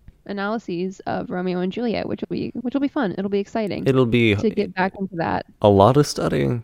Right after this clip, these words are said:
Speaker 2: a lot of studying. Oh my
Speaker 1: A lot of
Speaker 2: goodness.
Speaker 1: studying. Maybe now that we've got, uh, a month under our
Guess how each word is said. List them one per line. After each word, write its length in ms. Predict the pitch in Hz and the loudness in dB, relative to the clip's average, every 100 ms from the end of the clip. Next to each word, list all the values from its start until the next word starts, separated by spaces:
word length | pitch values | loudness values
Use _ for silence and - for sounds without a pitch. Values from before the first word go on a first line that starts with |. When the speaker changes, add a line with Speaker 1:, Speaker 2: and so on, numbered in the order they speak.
| - | -6
Speaker 2:
a 40 | 101 | -4
lot 220 | 98 120 | -2 -2
of 100 | 131 | -2
studying. 360 | 151 135 117 - - - - - - - - - _ _ _ _ _ _ - | -2 -2 -4 -8 -16 -20 -20 -20 -20 -20 -20 -20 _ _ _ _ _ _ 0
Oh 200 | 160 139 | 2 0
my 180 | 107 190 | -2 -2
Speaker 1:
A 40 | 214 | 0
lot 280 | 214 240 | 2 2
of 60 | 294 | 0
Speaker 2:
goodness. 20 | |
Speaker 1:
studying. 600 | - 233 233 233 226 220 220 - - - - - | 0 0 2 2 2 -2 -6 -6 -6 -8 -10 -4
Maybe 360 | 208 233 262 254 | 2 2 2 2
now 180 | 240 233 | 2 2
that 100 | 233 | 0
we've 140 | 208 | 2
got, 640 | 220 202 190 170 - - | 2 4 4 0 -4 -4
uh, 480 | 214 190 185 208 233 - | -2 0 0 -2 -4 -8
a 80 | 208 | -6
month 340 | 202 202 202 | -4 -4 0
under 260 | 208 196 180 | -2 0 0
our 140 | 175 | 0